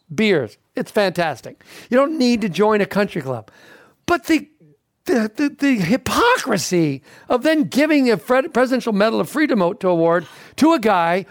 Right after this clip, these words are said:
who would have never played golf or had the chance to play golf if the president was running things.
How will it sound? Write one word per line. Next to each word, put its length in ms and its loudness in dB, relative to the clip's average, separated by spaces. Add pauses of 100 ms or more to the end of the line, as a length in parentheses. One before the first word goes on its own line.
(140)
who 120 2
would 100 4
have 140 0
never 600 0 (200)
played 320 0
golf 420 -4
or 140 0
had 140 0
the 80 0
chance 300 0
to 80 -8
play 180 0
golf 320 -2 (440)
if 240 0
the 100 0
president 640 0
was 200 0
running 380 0
things. 480 -2